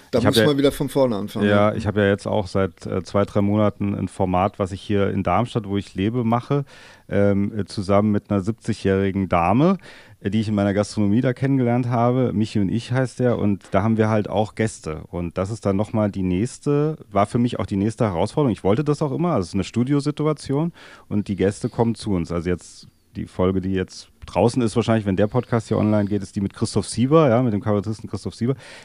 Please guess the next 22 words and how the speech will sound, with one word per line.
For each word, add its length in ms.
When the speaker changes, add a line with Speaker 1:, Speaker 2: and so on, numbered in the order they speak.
Speaker 2:
Der, 160
den 160
kenn 180
ich 120
halt 160
schon 120
ewig 340
und 120
der 100
war 160
hier 180
in 140
der 140
Nähe 340
und 120
dann 100
ist 160
der 100
halt 140
zu 120
uns 200
gekommen. 340